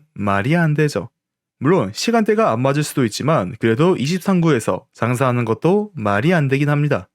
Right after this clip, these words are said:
심지어 인원이 많은 것도 아닌 단 둘이서 운영하는데 십일 년 동안 무사고다? 여기서 료고파 그레고르 스토리를 보면 거의 시비를 걸리거나 삥을 뜯기는 게 일상인 곳에서 무사고를 유지하는 것도 대단하고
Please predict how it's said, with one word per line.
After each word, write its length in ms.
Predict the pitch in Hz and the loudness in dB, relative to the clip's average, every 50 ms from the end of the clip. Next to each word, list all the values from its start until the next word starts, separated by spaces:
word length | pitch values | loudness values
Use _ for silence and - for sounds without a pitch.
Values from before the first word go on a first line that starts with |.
| _ _ _ _ _ _ _ _ _ | _ _ _ _ _ _ _ _ _
심지어 540 | - - 208 214 196 226 247 214 120 82 - - | -8 -2 -2 0 2 2 2 0 0 -2 -4 -4
인원이 360 | - 180 220 233 233 233 220 | 0 0 2 4 4 4 2
많은 300 | 147 98 101 123 147 147 | 2 2 2 2 2 2
것도 280 | 156 151 - - 139 | 0 0 0 0 0
아닌 380 | 123 113 127 165 202 233 226 175 | 0 2 0 0 -2 -2 -4 -6
단 260 | - - - 185 180 | -4 -2 0 0 0
둘이서 320 | 160 - 156 160 156 170 147 | 2 2 2 2 2 2 2
운영하는데 680 | 131 123 123 117 107 95 92 90 90 120 113 95 87 - _ _ _ | 2 2 0 0 0 0 -2 -2 0 0 0 0 -2 -6 _ _ _
십일 320 | - - - 226 202 214 202 | -10 -4 -2 0 2 2 2
년 140 | 202 190 | 2 2
동안 280 | 160 180 170 196 226 202 | 2 2 0 2 2 0
무사고다? 560 | 139 120 117 - 135 120 120 - 175 254 - _ _ _ _ - | 0 0 0 0 0 0 0 0 0 -2 -4 _ _ _ _ -2
여기서 480 | 120 123 131 127 - 175 131 98 - - | 0 0 2 2 0 0 -2 -2 -6 -8
료고파 480 | - - 120 147 160 202 202 - 214 190 | -4 -2 0 2 2 0 0 0 0 0
그레고르 400 | - 156 143 151 147 151 151 151 | 0 0 0 2 2 2 2 0
스토리를 360 | 147 - - 165 147 147 143 123 | 0 0 0 0 2 2 2 0
보면 400 | - 101 98 131 127 92 85 82 - _ | -2 -2 0 0 0 -2 -2 -8 -12 _
거의 240 | - - 98 104 123 | -4 -2 0 0 0
시비를 460 | 131 - - 208 185 208 208 208 196 | 0 -2 -2 0 0 2 2 2 2
걸리거나 540 | 156 127 110 110 101 104 120 135 113 92 - _ | 2 0 0 0 0 0 0 0 0 -2 -6 _
삥을 280 | - 175 202 220 226 220 | -4 0 2 2 2 2
뜯기는 440 | - 214 202 - 185 180 175 170 170 | 0 -2 -2 -2 0 0 2 2 2
게 80 | 180 208 220 220 | 2 2 0 0
일상인 540 | - 202 220 208 - 226 214 214 214 202 170 | -2 -2 -2 -2 0 0 2 2 2 2 2
곳에서 460 | 131 117 104 98 - 147 120 92 - - _ - | 2 2 0 0 0 -2 -2 -2 -4 -8 _ -6
무사고를 460 | 117 120 165 160 151 151 156 180 180 | -4 0 0 0 2 2 2 2 0
유지하는 360 | 143 123 131 156 151 151 143 | 0 0 0 0 2 2 0
것도 220 | 131 127 - 180 | 0 0 0 0
대단하고 600 | 175 - 117 127 127 113 104 95 - 110 98 98 | 0 0 0 0 2 0 0 0 -2 -2 -4 -4